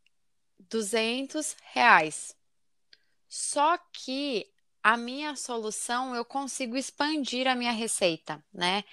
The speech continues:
É, até antes de eu entrar nesse exemplo, o que que é uma expansão de receita? Eu vou lá pra Wine, que eu assino. Hoje eu assino o pacote deles, que custa setenta e poucos reais. Só que eles têm um pacote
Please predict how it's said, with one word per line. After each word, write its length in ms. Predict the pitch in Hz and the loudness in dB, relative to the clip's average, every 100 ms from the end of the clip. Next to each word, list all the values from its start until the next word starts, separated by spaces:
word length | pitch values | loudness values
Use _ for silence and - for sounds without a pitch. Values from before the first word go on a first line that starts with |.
| - - - _ - | -20 -20 -20 _ 2
É, 600 | 180 175 180 180 175 175 | 6 8 8 6 6 4
até 280 | 196 - 277 | 2 2 2
antes 240 | 294 269 226 | 2 0 0
de 100 | 220 | 2
eu 100 | 220 | 2
entrar 320 | 214 214 202 | 2 4 4
nesse 240 | 190 - | 2 -4
exemplo, 360 | 180 202 226 220 | -2 0 -2 -6
o 40 | |
que 120 | - | -6
que 100 | - | 4
é 60 | 277 | 6
uma 160 | 254 247 | 6 2
expansão 580 | - 233 220 226 208 | 2 0 2 2 2
de 120 | 208 208 | 2 2
receita? 600 | 214 208 165 156 - 156 _ - _ - | 0 0 0 0 -4 -12 _ -20 _ 2
Eu 180 | 196 202 | 6 6
vou 280 | 208 226 226 | 8 8 10
lá 320 | 214 226 233 | 10 10 6
pra 200 | 254 233 | 0 2
Wine, 420 | 208 185 175 175 | 2 0 -4 -8
que 100 | - | -4
eu 100 | 185 | -2
assino. 520 | 196 196 180 160 156 | -2 -4 -8 -8 -4
Hoje 220 | 180 220 233 | -2 0 0
eu 80 | |
assino 540 | 233 233 233 233 247 247 | 0 0 -4 -4 -6 -4
o 400 | 220 233 233 233 | 0 2 2 2
pacote 460 | - 233 220 220 190 | 4 4 4 2 0
deles, 320 | 214 220 - | -2 -2 -6
que 120 | - | -10
custa 320 | - 220 220 | -8 -2 0
setenta 460 | 208 208 233 240 240 | 0 -2 -2 -2 -2
e 60 | 226 | 0
poucos 360 | 220 208 - | 0 0 -2
reais. 480 | 240 233 175 - - - - - - | 6 8 8 4 -10 -18 -20 -20 0
Só 180 | 277 285 | 4 4
que 80 | |
eles 140 | 320 302 | 2 2
têm 160 | 294 | 2
um 100 | 302 | 4
pacote 500 | 285 277 269 285 - | 4 6 8 6 2